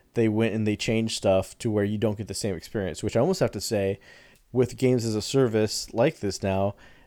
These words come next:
that's kind of a disservice to the customer that, cool, you're expanding your game, but you're erasing past content that I'll, nobody will ever be able to play again because you're pulling it off the game to put more stuff on there. At that point,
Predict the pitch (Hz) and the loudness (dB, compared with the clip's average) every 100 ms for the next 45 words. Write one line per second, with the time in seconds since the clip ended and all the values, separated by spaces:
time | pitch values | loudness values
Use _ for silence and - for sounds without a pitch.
0 | - 113 - 151 123 110 - - 139 117 | -8 -6 2 4 6 2 -2 2 2 2
1 | - 117 107 120 127 - 101 95 95 95 | 0 -4 2 2 2 -2 -2 0 2 0
2 | - - - - _ - 165 147 - 123 | -4 -20 -20 -20 _ 8 10 10 8 4
3 | 127 - 147 135 120 107 123 139 110 107 | 2 6 6 6 4 2 2 4 2 0
4 | 107 117 117 110 101 117 131 - 107 98 | 0 2 4 4 4 2 2 0 -2 -2
5 | - - 135 123 - - 120 135 151 - | -6 -2 2 2 2 -2 2 2 2 0
6 | 90 - - 98 95 _ - 104 104 104 | -2 -4 0 0 0 _ -2 2 4 2
7 | 113 135 135 120 117 113 110 107 95 143 | 6 6 8 8 8 6 4 2 2 4
8 | 147 98 95 82 90 - _ - - - | 4 4 0 0 -4 -10 _ -20 -20 -20
9 | _ _ 107 120 107 120 - 131 117 104 | _ _ 4 4 4 0 0 2 4 4
10 | 101 - 101 107 98 110 101 113 123 - | 2 0 -2 0 0 -2 0 0 0 -2
11 | - 85 78 65 - - - - - 117 | -2 -2 -2 -4 -6 -14 -20 -20 -6 0
12 | 110 131 - 123 110 113 | 4 4 6 2 4 0